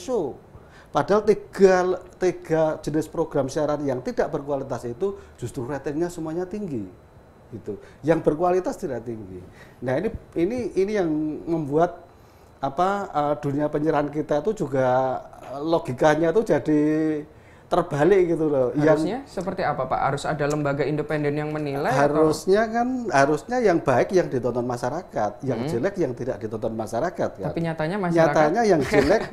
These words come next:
Speaker 1: ya justru yang ditonton masyarakat,
Speaker 2: Hmm.
Speaker 1: yang bagus tidak ditonton masyarakat. Ini
Speaker 2: Untuk
Speaker 1: kan
Speaker 2: menilainya bagaimana
Speaker 1: logika
Speaker 2: harusnya?
Speaker 1: terbaik.
Speaker 2: Harus
Speaker 1: Eh,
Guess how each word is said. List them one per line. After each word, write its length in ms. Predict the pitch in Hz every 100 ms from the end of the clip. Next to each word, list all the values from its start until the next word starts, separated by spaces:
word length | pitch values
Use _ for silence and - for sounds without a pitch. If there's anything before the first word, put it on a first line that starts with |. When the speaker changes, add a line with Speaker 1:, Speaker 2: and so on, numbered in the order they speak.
| 165
Speaker 1:
ya 100 | 151
justru 240 | 139 123 151
yang 160 | 143
ditonton 320 | 131 151 165 180
masyarakat, 720 | 190 - 311 311 135 156 233
Speaker 2:
Hmm. 0 | - - - 139
Speaker 1:
yang 160 | 139
bagus 320 | 139 123 185 -
tidak 240 | 247 139
ditonton 320 | 127 151 170
masyarakat. 640 | 196 208 220 247 - 104 -
Ini 60 |
Speaker 2:
Untuk 160 | 170 190
Speaker 1:
kan 80 | 180
Speaker 2:
menilainya 400 | 190 196 220 392
bagaimana 400 | 190 143 139 175
Speaker 1:
logika 240 | 170 160
Speaker 2:
harusnya? 80 | 131
Speaker 1:
terbaik. 360 | 147 117 110 - - - - - - - -
Speaker 2:
Harus 200 | 160
Speaker 1:
Eh, 20 | 180